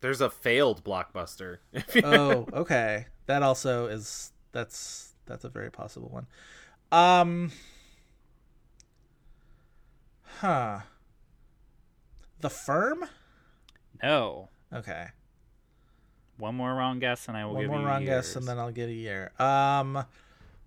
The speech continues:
Speaker 2: Ed Harris, and none of it's T V, not even a T V movie.
Speaker 3: Nope. Nope.
Speaker 2: Okay. All right. Um, is he in The Right Stuff?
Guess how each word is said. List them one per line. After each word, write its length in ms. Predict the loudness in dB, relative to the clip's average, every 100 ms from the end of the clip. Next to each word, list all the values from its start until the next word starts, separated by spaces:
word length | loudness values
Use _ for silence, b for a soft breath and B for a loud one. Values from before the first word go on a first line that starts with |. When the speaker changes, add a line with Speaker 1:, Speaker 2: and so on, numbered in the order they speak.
| -14
Speaker 2:
Ed 320 | -4 -2 -2
Harris, 1300 | -6 -4 -2 0 0 -2 -4 -6 -10 -10 -12 -12 -16 -20 _ _ _ -4
and 160 | 2
none 180 | 6 6
of 100 | 6
it's 180 | 2 -4
T 180 | -8 -10
V, 220 | -12 -8
not 180 | -6 -6
even 160 | -6
a 60 | -8
T 160 | -10 -12
V 100 | -12
movie. 240 | -12 -2
Speaker 3:
Nope. 240 | 0 0 -6 -20 _ _
Nope. 140 | -8 -8
Speaker 2:
Okay. 280 | -10 -12 -12 -18 b b b b b b -8
All 80 | -2
right. 500 | -2 -2 -8 -12 -14 -10 2
Um, 640 | 6 6 6 4 0 -6 b b b b b b b b -20 _ -20 _ -20 _ -20 _ _ _ b b b b b
is 140 | -4
he 80 | -2
in 80 | 0
The 80 | 0
Right 300 | 2 2 0
Stuff? 460 | -2 -4 -4 -12